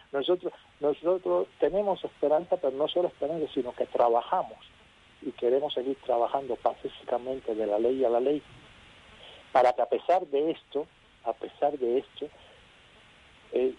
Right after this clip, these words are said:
se llegue a una Cuba libre y reconciliada con aquella, eh, y, y nos basamos en una máxima que decía Osvaldo Payá, que es lo que hoy le estará diciendo Eduardo a sus captores donde le tenga, le estará diciendo lo mismo que Osvaldo.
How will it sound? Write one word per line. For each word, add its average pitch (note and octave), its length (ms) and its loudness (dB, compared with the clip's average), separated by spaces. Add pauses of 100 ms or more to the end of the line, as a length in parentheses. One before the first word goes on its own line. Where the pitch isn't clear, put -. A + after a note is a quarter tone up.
(300)
se B2 120 2
llegue D#3 240 4
a D3+ 40 4
una C#3 160 -2
Cuba C3+ 360 0
libre D#3 360 2
y C#3+ 40 -4
reconciliada B2 800 0
con A2+ 240 -4
aquella, C#3 420 2 (300)
eh, - 160 -4
y, C3+ 160 -6 (120)
y C3 40 0
nos B2+ 160 4
basamos D#3+ 420 2
en D3+ 100 -4
una D#3+ 140 2
máxima D#3+ 420 0
que C3 100 0
decía B2 340 0
Osvaldo B2 400 0
Payá, G#2 340 -2 (640)
que E3+ 80 6
es E3 80 4
lo F#3 140 2
que D3+ 120 2
hoy F#3 200 4
le D#3 80 -2
estará C#3 300 0
diciendo D#3 680 -2 (360)
Eduardo E3+ 600 2
a - 60 -10
sus - 200 -6
captores D#3+ 640 0 (440)
donde B2+ 220 -2
le A2+ 140 0
tenga, A2+ 400 -2
le A#2 140 0
estará B2+ 300 2
diciendo D#3 420 -2
lo B2+ 100 0
mismo C#3+ 240 -2
que B2 60 -2
Osvaldo. A2 360 -2